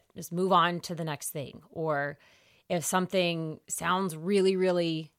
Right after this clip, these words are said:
good to you and it, it feels good to you, but it seems a little scary,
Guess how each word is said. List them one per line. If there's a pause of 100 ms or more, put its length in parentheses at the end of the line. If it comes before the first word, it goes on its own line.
(1200)
good
to
you
and
it,
it
feels
good
to
you,
but
it
seems
a
little
scary,